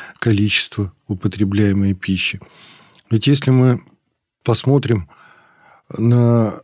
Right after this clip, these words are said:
то, какое количество пищи нам необходимо для жизни, оно не в два, не в три, а в десять, в двадцать, даже больше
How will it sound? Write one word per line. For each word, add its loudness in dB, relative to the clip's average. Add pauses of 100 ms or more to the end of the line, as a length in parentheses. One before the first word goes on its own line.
(120)
то, 2
какое 0
количество 0
пищи -2
нам 2
необходимо -2
для -2
жизни, 0 (680)
оно 2
не -2
в -2
два, 0
не -4
в -10
три, 0 (680)
а -2
в -6
десять, 0 (140)
в -12
двадцать, -2
даже -2
больше 0